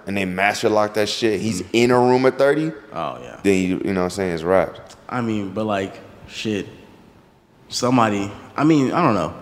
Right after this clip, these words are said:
Speaker 2: I feel like schools can be more secure. You don't even need, honestly, you don't, I don't think you really need a cop at every school 'cause that's not really realistic,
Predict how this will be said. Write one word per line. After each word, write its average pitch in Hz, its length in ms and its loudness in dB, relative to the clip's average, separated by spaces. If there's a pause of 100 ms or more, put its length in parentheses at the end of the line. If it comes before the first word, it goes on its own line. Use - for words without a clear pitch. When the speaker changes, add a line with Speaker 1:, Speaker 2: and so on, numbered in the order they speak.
(240)
Speaker 2:
I 123 120 0
feel 127 160 2
like 107 100 0
schools 113 320 0
can 104 120 -4
be 95 100 -6
more 92 200 -4
secure. 87 300 -6
You 123 220 2
don't 151 100 6
even 131 160 4
need, 127 260 2 (220)
honestly, 123 340 0
you 117 80 0
don't, 123 180 0 (140)
I - 80 -6
don't 127 160 -2
think 110 180 -6
you 98 180 -8 (260)
really 113 260 0
need 104 220 -4
a 82 80 -14
cop 104 320 -8
at - 100 -8
every 98 240 -4
school 101 260 -4
'cause 95 120 -8
that's - 180 -10
not 95 140 -4
really 92 180 0
realistic, 95 460 -2